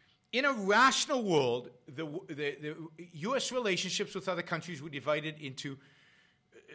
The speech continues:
several different categories. One of those categories was with countries where the United States had no sanctions over,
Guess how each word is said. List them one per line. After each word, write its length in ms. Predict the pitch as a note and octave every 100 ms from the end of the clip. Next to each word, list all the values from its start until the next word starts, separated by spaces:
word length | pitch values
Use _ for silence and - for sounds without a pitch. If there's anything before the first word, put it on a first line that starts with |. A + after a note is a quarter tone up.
| - -
several 420 | - A#3 A3+ G3+
different 300 | F3+ F3+ E3
categories. 580 | A3+ G#3 D3+ A#2+ A2 C3
One 180 | G3
of 100 | D4
those 180 | C4 G#3+
categories 500 | A3+ G3 F#3 F3 F3
was 160 | D#3+ D3+
with 160 | D3
countries 520 | - G3+ F#3+ D#3 A#2 - - - - - - _ -
where 380 | C#3 F3 E3 E3+ - D#3+
the 80 |
United 340 | G3+ A#3 F4 -
States 280 | - A#3 B3
had 120 | G3
no 140 | C4+
sanctions 580 | - C#4+ D4 - A3+ D3
over, 300 | C3 A#2